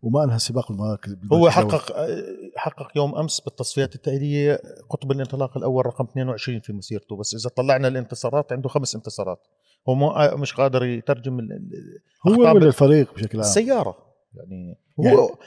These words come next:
Speaker 2: يعني الس-، عندنا مشكلة بالفراري، يعني معروفة الس-، الفراري بتتراجع تأديتها خلال السباق بسبب الإطارات. هلأ صار في تحسن، ولكن هذا التحسن
Speaker 1: اليوم كانوا على الميديوم ممتازين، بس رجعوا هارد.
Speaker 2: آه.
Speaker 1: وشفنا هاملتون على الميديوم كان كثير أحسن
Speaker 2: ممتاز.
Speaker 1: منهم.
Speaker 2: بس ما تنسى فيراري اليوم،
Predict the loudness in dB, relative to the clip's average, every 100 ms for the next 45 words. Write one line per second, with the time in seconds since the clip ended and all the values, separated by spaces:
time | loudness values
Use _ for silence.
0 | -6 0 0 0 -4 -8 -6 -4 -6 -4
1 | -2 0 0 -2 -4 -6 -6 -2 -2 -2
2 | -6 -12 -4 -2 -2 -4 -8 -8 -10 -8
3 | -2 0 0 -2 -6 0 0 0 -2 -2
4 | -2 -2 -4 -4 -4 -4 -4 -4 -4 -4
5 | -2 0 0 -2 -8 -10 -8 -6 -6 2
6 | 4 4 0 0 0 -2 -4 -10 _ _
7 | _ -4 -2 0 0 0 0 -4 -4 0
8 | 0 2 2 2 4 4 4 2 2 0
9 | 0 0 0 -2 0 -2 -2 -6 -10 _
10 | _ -8 -2 0 0 0 2 2 2 0
11 | 0 0 0 0 -2 -2 -4 -4 -4 -4
12 | -4 -6 -6 -6 -2 0 2 2 2 -2
13 | -16 -12 -2 -2 0 -4 -4 -4 0 0
14 | 0 -2 -2 -2